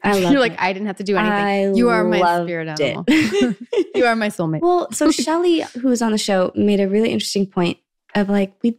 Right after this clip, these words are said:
Speaker 1: got to sit back in the audience and kinda go, "Oh, I get to see what people genuinely feel about this show. I'm
Speaker 2: Mm-hmm.
Speaker 1: not on Instagram posting behind the scenes photos and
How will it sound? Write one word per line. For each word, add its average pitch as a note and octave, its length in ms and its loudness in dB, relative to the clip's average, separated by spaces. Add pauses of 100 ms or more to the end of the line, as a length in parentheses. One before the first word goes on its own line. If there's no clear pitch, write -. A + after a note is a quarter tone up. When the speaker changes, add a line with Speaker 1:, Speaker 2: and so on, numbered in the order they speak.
(100)
Speaker 1:
got A3 220 -2
to C#4 100 -6
sit - 440 -4 (140)
back G#3+ 240 0
in G#3+ 80 2
the G3 160 -2
audience G3 420 -2
and F3+ 80 0
kinda F3+ 220 0
go, E3+ 460 0 (1000)
"Oh, F4 100 2
I C4+ 80 2
get A3+ 160 -2
to B3+ 80 -2
see B3 200 0
what A3+ 200 -6
people G#3 420 -4
genuinely F3+ 800 2
feel D#3+ 320 0
about D3+ 300 -6
this C4 240 2
show. C4+ 80 4
I'm B3 280 0
Speaker 2:
Mm-hmm. F3+ 180 2
Speaker 1:
not F#3 220 2
on F3 160 2
Instagram F3+ 460 -2
posting D#3 420 -2
behind D3+ 280 -2
the D3+ 60 -2
scenes D3+ 240 0
photos D3 360 0
and C#3+ 260 -2